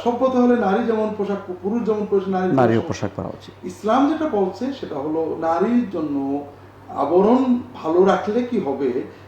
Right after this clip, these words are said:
Speaker 1: নারীর ভিতরে যেটা মনে হবে, উনি উম্যান নন, উনি গার্ল নন, উনি লেডি,
Speaker 2: লেডি।
Speaker 1: ভদ্র মহিলা।
Speaker 2: ভদ্র মহিলা।
Speaker 1: তার সাথে আমার ভদ্র আচরণ করা উচিত, তিনি আগ্রাসনের, হ্যারাসমেন্টের শিকার হবেন।
Speaker 2: এ,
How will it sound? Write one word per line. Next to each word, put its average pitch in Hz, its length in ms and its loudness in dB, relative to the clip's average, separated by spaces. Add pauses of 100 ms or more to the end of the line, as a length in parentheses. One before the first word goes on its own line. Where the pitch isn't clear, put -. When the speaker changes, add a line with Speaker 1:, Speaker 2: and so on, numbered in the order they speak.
Speaker 1:
নারীর 160 340 2
ভিতরে 240 640 2 (260)
যেটা 156 200 -2
মনে 156 260 0
হবে, 240 380 2 (400)
উনি 196 240 0 (140)
উম্যান 240 280 4
নন, 120 340 -6 (420)
উনি 160 140 -6 (120)
গার্ল 208 340 2
নন, 143 320 -2
উনি 175 120 -6
লেডি, 147 460 0 (220)
Speaker 2:
লেডি। 104 260 -2 (120)
Speaker 1:
ভদ্র 190 340 2
মহিলা। 151 320 4
Speaker 2:
ভদ্র 117 180 4
মহিলা। 98 340 -2
Speaker 1:
তার 202 60 2 (100)
সাথে 254 160 -2
আমার 285 180 2
ভদ্র 175 380 -2
আচরণ 131 400 -2
করা 117 160 -8
উচিত, 123 280 -12
তিনি 214 240 2
আগ্রাসনের, 220 760 -2 (360)
হ্যারাসমেন্টের 196 640 0
শিকার - 340 -12
হবেন। - 340 -8
Speaker 2:
এ, - 20 -4